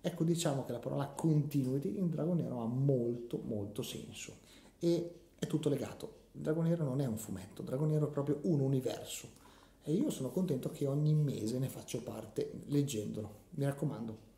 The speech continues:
provateci anche voi a leggerlo perché ne vale davvero la pena. Quindi Il Tempio Perduto, terza parte di una trilogia,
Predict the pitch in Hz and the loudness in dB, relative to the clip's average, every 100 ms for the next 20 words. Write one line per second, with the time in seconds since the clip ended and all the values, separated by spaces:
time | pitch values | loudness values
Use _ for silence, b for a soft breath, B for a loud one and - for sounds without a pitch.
0 | B B B - 135 139 165 123 113 - | B B B -2 0 2 0 0 -4 -4
1 | 107 92 - - 104 98 113 117 123 123 | -6 -6 -6 -6 -6 -6 -6 -6 -2 0
2 | 117 123 117 113 123 110 - 98 98 - | 2 2 2 0 0 0 -2 -8 -10 -14
3 | - B B - 190 117 110 208 196 190 | -18 B B 4 6 6 2 -2 -2 2
4 | 175 151 135 110 110 107 180 - - - | 2 2 2 0 -2 -2 -4 -6 -14 -20
5 | - 208 208 - 143 127 110 - - 110 | -4 0 0 0 -2 -2 -6 -6 -6 -2
6 | 139 113 - 156 147 131 110 104 117 | 0 -2 2 6 8 6 2 -2 -2